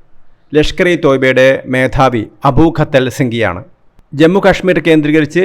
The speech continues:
ഇന്ത്യയിൽ നിരവധി ഭീകരപ്രവർത്തനങ്ങൾ നടത്തിയ സംഘത്തിൻ്റെ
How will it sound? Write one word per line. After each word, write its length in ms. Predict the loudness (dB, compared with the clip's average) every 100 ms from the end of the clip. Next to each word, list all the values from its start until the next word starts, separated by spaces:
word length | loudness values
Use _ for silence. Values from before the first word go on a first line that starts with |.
| 0
ഇന്ത്യയിൽ 320 | -2 0 0 2
നിരവധി 420 | 4 4 4 0 -2 -4
ഭീകരപ്രവർത്തനങ്ങൾ 840 | -2 0 0 0 0 0 -2 -4 -4
നടത്തിയ 340 | -4 -4 0 0 0 -8 _ _ _ _ -8
സംഘത്തിൻ്റെ 420 | -2 -2 0 -2